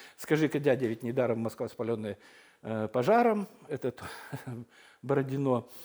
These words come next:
э, «недаром помнит вся Россия про де-, день Бородина», да?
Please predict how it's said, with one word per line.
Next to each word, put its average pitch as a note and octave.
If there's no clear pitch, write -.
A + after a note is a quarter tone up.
э, A#2
«недаром G3+
помнит F3
вся C3+
Россия D#3+
про C3
де-, D3
день D3
Бородина», C#3+
да? C3